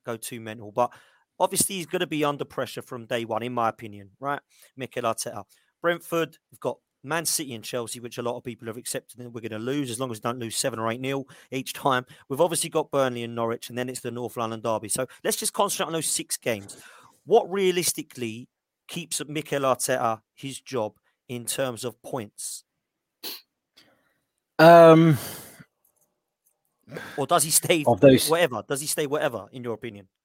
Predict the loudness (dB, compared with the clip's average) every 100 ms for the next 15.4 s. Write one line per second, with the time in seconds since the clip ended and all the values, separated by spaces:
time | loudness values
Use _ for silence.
0 | _ _ _ _ _ 8 12 12 10 6
1 | 4 4 6 4 6 6 4 2 6 6
2 | 4 -4 -2 0 0 -2 -4 -4 -2 0
3 | -2 -8 -14 _ -8 -4 -2 0 4 4
4 | 4 0 -2 8 8 8 0 0 0 6
5 | 8 8 8 6 8 8 8 6 6 4
6 | 6 4 4 0 0 4 4 4 2 0
7 | 4 4 4 -2 -8 -20 -2 8 10 12
8 | 10 8 6 6 6 6 6 6 6 6
9 | 4 -6 -20 _ 2 6 8 6 6 6
10 | 8 6 4 4 2 2 -2 -2 -2 -4
11 | -8 -10 _ -20 _ _ 2 4 4 2
12 | -4 -10 0 4 4 4 0 6 8 8
13 | 8 8 6 6 4 6 6 6 6 8
14 | 8 8 6 6 6 6 4 2 2 2
15 | 4 6 4 2